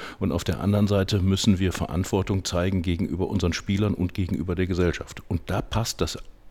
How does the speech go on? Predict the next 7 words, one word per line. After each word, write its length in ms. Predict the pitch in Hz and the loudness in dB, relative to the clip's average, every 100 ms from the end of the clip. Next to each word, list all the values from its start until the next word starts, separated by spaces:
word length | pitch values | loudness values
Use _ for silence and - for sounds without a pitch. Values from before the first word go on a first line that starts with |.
| - | -2
Ehrenamt 600 | 117 143 82 - 87 113 - - | 0 2 0 0 0 -2 -6 -4
als 240 | 76 - - | -2 -2 -4
Klammer 520 | - 101 113 85 135 - - - - | 4 4 6 2 0 -8 -20 -20 0
über 240 | 98 90 | 0 2
diese 240 | 85 82 80 | 0 0 0
Begrifflichkeiten 720 | 78 82 - 80 - 69 85 | 0 0 -2 -4 -2 2 2
wunderbar. 440 | 69 73 62 55 | 2 -2 -2 -8